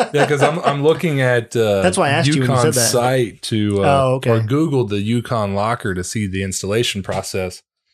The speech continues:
Speaker 1: to see if you needed to notch
Speaker 2: And
Speaker 1: it
Speaker 2: it pulled
Speaker 1: out.
Speaker 2: up a spool?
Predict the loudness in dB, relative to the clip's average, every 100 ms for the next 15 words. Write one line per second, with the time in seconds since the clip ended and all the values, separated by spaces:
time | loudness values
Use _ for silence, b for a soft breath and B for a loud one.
0 | _ -10 -6 -6 -4 -2 0 0 0 -2
1 | -4 -4 -2 0 2 2 0 0 -2 -2
2 | -2 -4